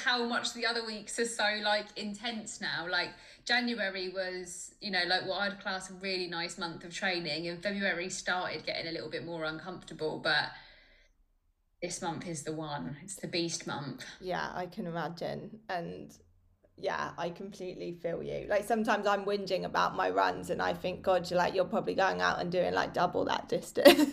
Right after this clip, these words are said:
Speaker 2: <laughs>
Speaker 1: Yeah, well, I'm, it's, it's starting to get, like, a lot more real now. So, like, the, the, the runs that I've got ahead of me now are the ones that make me feel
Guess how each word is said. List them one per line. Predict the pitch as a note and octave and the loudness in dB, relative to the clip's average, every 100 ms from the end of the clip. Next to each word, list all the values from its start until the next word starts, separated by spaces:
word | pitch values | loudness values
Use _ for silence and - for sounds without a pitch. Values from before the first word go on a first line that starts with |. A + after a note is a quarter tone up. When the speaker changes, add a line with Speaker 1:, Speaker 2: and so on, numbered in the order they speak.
| - - | 2 0
Speaker 2:
<laughs> | - - C#4 - - - - - - - - | 0 0 -2 -6 -20 -16 -12 -12 -14 -14 -4
Speaker 1:
Yeah, | G3+ F#3 E3 F3+ | 2 6 6 8
well, | G#3 | 6
I'm, | A3 G#3+ | 6 2
it's, | G#3+ G#3 - | 0 -2 2
it's | G#3 G3+ G3+ - | 2 6 4 4
starting | - A3 E3+ G3+ | 6 8 8 6
to | G#3+ | 2
get, | G3+ F#3 F#3+ | 2 4 4
like, | F#3+ F3+ - | 2 2 0
a | |
lot | F#3 F3 E3+ | 0 0 0
more | F3 E3 E3 E3 E3 - | 0 0 0 -2 -8 -8
real | F3 F3 E3 | 0 4 4
now. | E3+ D#3+ D3 D#3 | 4 4 2 0
So, | - F#3+ | 2 6
like, | E3+ | 6
the, | E3+ F#3 - | 6 2 2
the, | G#3 G3 | 2 4
the | - G3 F#3+ | 6 6 6
runs | G#3 G#3+ G#3 | 6 4 4
that | - | 2
I've | G3+ - | 2 2
got | F3+ | 0
ahead | - F#3+ | 0 -2
of | E3+ E3+ | -2 0
me | E3 | 0
now | D#3+ D3+ | 2 2
are | |
the | D#3+ | 2
ones | E3 D#3+ D#3+ | 4 2 2
that | D3 | 0
make | D#3+ D#3 - | 0 -2 -4
me | C#3+ | -4
feel | C#3+ C3 B2 | 2 4 4